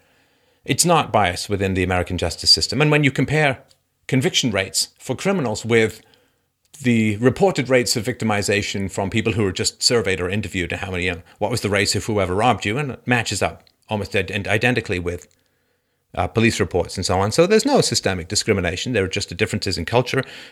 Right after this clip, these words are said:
in I Q, in, in, um, family structure, and, and so on. But he thinks that it's because of, uh, racism, and so he's gonna set a whole bunch of people free. Now, those, some of those people, a lot of those people are most likely to go and commit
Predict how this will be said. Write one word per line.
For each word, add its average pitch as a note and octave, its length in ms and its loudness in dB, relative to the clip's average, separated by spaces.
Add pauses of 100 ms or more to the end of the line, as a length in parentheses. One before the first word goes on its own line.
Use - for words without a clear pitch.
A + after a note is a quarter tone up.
in F#2 280 0
I F2+ 160 0
Q, D#3 360 2
in, F#2+ 320 0
in, F2+ 360 -2
um, E2+ 400 -2 (220)
family C3 420 2
structure, A#2+ 540 -2
and, F#2 260 -4
and F2+ 180 -4
so G2 220 2
on. F#2+ 160 -4 (1200)
But F3+ 120 2
he A#3+ 180 4
thinks A3+ 420 2
that F#3+ 300 0
it's F3+ 140 -2
because F#3 320 2
of, E3 120 0
uh, E3 60 0
racism, C#3 1400 0
and C#3+ 120 4
so E3+ 120 2
he's E3+ 120 0
gonna F#3 140 2
set D#3+ 180 2
a D#3+ 40 2
whole D#3+ 100 2
bunch D3 180 -2
of A#2+ 60 -10
people A#2 180 -4
free. A2 200 -2
Now, A2+ 160 0
those, B2 240 4
some C3+ 220 0
of C#3+ 80 0
those C#3 160 2
people, D#3 420 0
a A2 60 0
lot A2 200 4
of - 60 2
those G#2 140 -4
people B2+ 340 -2
are G2+ 60 0
most G#2+ 260 -2
likely F#2 320 -4
to B2+ 140 -4
go G2+ 180 -4
and A#2+ 80 -2
commit G#2+ 360 -4